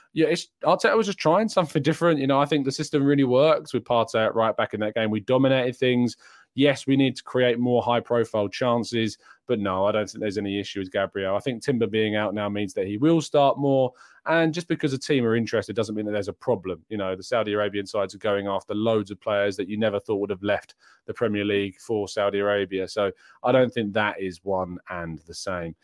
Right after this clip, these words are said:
Um, Mayor says, "I think they panic, the referees, I assume that is, under the pressure." Maybe they do, but it's their job to not do that. Um, so, yeah.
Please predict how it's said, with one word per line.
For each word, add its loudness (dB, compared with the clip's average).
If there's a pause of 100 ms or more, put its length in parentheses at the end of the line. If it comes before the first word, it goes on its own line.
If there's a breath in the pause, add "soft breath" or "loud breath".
(400 loud breath)
Um, 4 (300)
Mayor 2
says, -6
"I 0
think -4
they -2
panic, -4
the -4
referees, -2
I 0
assume -6
that -4
is, -6
under -6
the -8
pressure." -2
Maybe -4
they -2
do, 2
but -2
it's -6
their -4
job -4
to -8
not -4
do -4
that. -8 (200)
Um, -8 (640 loud breath)
so, -4
yeah. 0